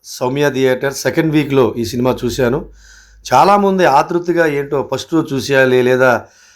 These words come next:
అంత ఎమర్జెన్సీగా చూడకపోతే నష్టమే ఉంది.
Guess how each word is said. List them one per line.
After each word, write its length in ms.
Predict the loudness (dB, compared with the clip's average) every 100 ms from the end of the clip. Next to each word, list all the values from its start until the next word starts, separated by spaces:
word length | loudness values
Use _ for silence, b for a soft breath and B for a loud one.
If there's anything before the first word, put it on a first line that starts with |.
| b _
అంత 280 | -6 -4 2 4 6 4 2 -2 -6 -20 _ _ _ _ _ -6
ఎమర్జెన్సీగా 1040 | -2 0 2 2 2 2 4 4 4 -2 _ _ -4
చూడకపోతే 440 | 0 0 0 -2 0
నష్టమే 420 | 0 0 2 2
ఉంది. 360 | 2 -2 -4